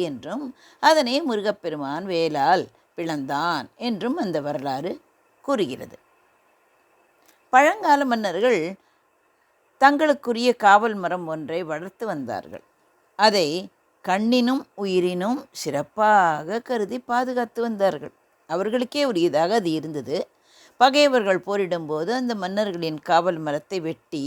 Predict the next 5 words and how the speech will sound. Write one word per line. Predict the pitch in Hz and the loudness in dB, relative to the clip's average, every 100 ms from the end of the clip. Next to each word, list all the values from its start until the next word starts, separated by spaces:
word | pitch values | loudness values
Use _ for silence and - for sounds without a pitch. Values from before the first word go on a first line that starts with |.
| 190 233 _ - - | -4 -4 _ -18 0
தங்கள் | 226 220 185 | 2 2 0
வெற்றியை | 165 175 - 170 175 214 | -2 -4 -4 0 0 0
நிலைநாட்டுவார்கள். | 156 147 180 254 262 170 - 139 107 117 117 - _ | -4 -2 -2 0 0 -2 -6 -6 -6 -6 -12 -14 _
யாருடைய, | 180 185 240 240 240 233 196 180 165 127 | 2 4 4 -2 2 6 6 6 2 2
அம், | 165 160 156 147 | 2 2 0 -4